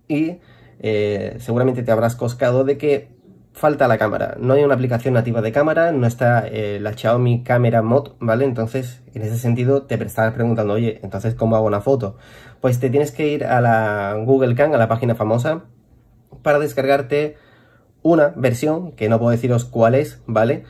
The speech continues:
Porque hay cien millones y tampoco puedo deciros con exactitud cuál es la mejor, pero tendréis que probar, bajaros una y la que más os guste y configuréis, pues con esa os quedáis. Esto puede ser, pues bueno, una ventaja o una desventaja, luego lo veremos,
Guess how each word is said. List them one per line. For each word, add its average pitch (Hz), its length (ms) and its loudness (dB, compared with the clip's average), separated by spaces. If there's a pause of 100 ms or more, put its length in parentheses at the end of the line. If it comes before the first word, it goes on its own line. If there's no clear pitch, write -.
(200)
Porque 117 220 -4
hay 120 280 -2 (160)
cien 123 220 0
millones 135 540 2 (340)
y 131 120 -2
tampoco 123 280 2
puedo 123 120 4
deciros 123 300 -2
con 117 140 -2
exactitud 120 520 0
cuál 117 160 2
es 117 120 -2
la 127 100 2
mejor, 131 340 -2
pero 123 160 -4
tendréis 117 260 -2
que 131 120 -2
probar, 135 320 2
bajaros 123 340 -2
una 151 240 0
y - 20 0
la 117 140 0
que 113 80 -4
más 113 160 0
os 120 80 -4
guste 147 280 -2
y 104 60 -2
configuréis, 127 560 0
pues - 180 -8
con 113 160 -6
esa 120 420 -2
os 117 120 -10
quedáis. 92 460 -6 (400)
Esto 151 260 -2
puede 151 160 0
ser, 135 340 0
pues 98 200 -10
bueno, 117 200 0
una 110 160 2
ventaja 135 560 2
o 143 60 2
una 120 120 2
desventaja, 123 540 -2
luego 98 160 -2
lo 117 80 0
veremos, 147 500 0